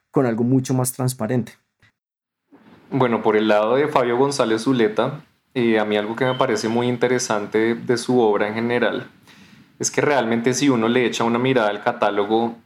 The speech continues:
Speaker 2: de todas las composiciones que él dejó, es que como él vivió, digamos, durante prácticamente todo el siglo veinte, la gran mayoría del siglo veinte,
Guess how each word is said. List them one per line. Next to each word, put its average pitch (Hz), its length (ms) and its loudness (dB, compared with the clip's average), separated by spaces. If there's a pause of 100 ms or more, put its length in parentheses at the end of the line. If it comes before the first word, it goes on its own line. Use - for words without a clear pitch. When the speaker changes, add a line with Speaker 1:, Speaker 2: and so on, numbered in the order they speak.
(160)
Speaker 2:
de 110 120 -4
todas 107 220 2
las 117 100 -4
composiciones 120 720 -2
que 117 220 0
él 101 120 -2
dejó, 101 420 0 (340)
es 113 120 -2
que 127 120 0
como 147 260 2
él 113 140 0
vivió, 123 720 2
digamos, 120 720 -2
durante 110 680 0
prácticamente 107 640 -2
todo 110 180 0
el 110 100 -2
siglo 113 360 0
veinte, 104 280 0
la 101 100 0
gran 95 200 -2
mayoría 107 360 0
del 104 100 -2
siglo 110 320 0
veinte, 107 340 -2